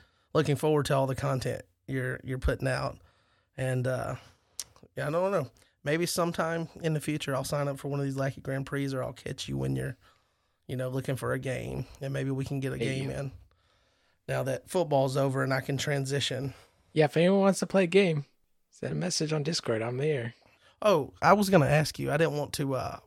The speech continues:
Speaker 1: pull, pull the conversation in any direction, but you mentioned that you have family in Washington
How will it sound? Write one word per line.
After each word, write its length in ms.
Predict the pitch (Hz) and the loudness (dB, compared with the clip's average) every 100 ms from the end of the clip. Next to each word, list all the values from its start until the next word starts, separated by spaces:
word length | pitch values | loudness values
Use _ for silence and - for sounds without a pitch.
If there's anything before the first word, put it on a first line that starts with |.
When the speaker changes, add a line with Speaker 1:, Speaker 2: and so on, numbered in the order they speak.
| _ | _
Speaker 1:
pull, 460 | - 156 143 135 131 _ _ _ _ - | -6 -2 -2 -4 -8 _ _ _ _ -4
pull 160 | 165 | -2
the 100 | 143 | -2
conversation 640 | - 143 135 131 135 135 131 | -2 -2 -2 -4 -4 -4 -6
in 60 | 135 | -4
any 240 | 139 131 | -4 -4
direction, 720 | 123 131 135 - - 131 135 - _ _ | -8 -6 -6 -4 -6 -4 -4 -6 _ _
but 120 | - | -4
you 80 | 147 | 0
mentioned 360 | 151 143 139 131 | 0 0 -2 -4
that 120 | 110 | -2
you 120 | 131 | 0
have 160 | 135 123 | -2 0
family 380 | 139 143 143 135 | 0 4 4 2
in 120 | 135 | 2
Washington 760 | 127 127 - 135 123 131 135 | 2 2 0 -4 -6 -6 -8